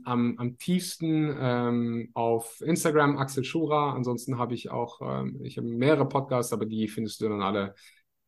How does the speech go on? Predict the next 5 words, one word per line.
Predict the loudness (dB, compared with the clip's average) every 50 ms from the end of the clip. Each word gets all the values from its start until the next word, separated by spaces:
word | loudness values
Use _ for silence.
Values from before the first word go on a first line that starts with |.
| _ _ _
verlinkt | 4 4 4 6 6 4 4 4 0 -2 -6 -12 -8
und | -6 -6 -6 -4 -2
aufgelistet, | 0 -2 0 0 0 -2 0 0 0 -2 -4 -4 -2 0 0 0 -2 -6 -10 -10 -10 -10
äh, | -10
auf | -8 -8 -8 -8 -8 -6 -4 -4 -4 -4 -6